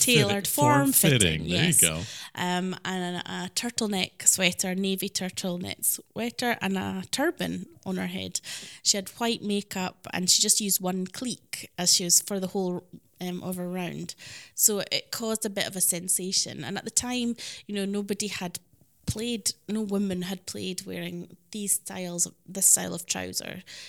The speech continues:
Speaker 1: um, in the championship, in such a big championship. And the, the Ladies Golf Union had to issue a statement apologising really on her behalf, saying, you know, this is a drop in standards for the women's game and all that kind of thing that,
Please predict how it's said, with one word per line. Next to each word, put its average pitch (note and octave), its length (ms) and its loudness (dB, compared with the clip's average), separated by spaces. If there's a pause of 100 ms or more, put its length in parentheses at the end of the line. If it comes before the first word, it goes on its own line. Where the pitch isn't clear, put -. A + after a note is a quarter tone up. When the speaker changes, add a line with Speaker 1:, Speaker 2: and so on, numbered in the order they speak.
(140)
Speaker 1:
um, F3 520 -2
in F#3 120 -6
the F3+ 80 -6
championship, - 720 -4 (240)
in F3 100 -8
such - 220 0
a F3+ 40 -4
big F3+ 300 -6
championship. - 600 -8
And F#3 100 -12
the, - 100 -4 (160)
the G3 80 -10
Ladies F#3+ 280 0
Golf F3+ 340 -4
Union F3+ 280 -6
had F3+ 180 -10
to F3 200 0 (880)
issue G#3+ 280 10
a G3 40 4
statement G3 600 2
apologising F#3+ 880 0
really E3+ 220 -2
on E3+ 100 -2
her F3+ 160 -2
behalf, E3+ 440 -6
saying, F3 440 2
you F#3+ 140 -6
know, F3+ 180 -8 (240)
this - 220 6
is - 60 8
a F3 60 -2
drop F#3 280 -4
in F#3 100 -6
standards G3 600 2
for G3 120 -4
the F3+ 120 -2
women's F3 280 -2
game F3 280 -2
and F3 80 -4
all G#3 160 -2
that - 180 -4
kind F#3 220 -2
of F3+ 80 -8 (500)
thing A3+ 280 0 (100)
that, - 240 -8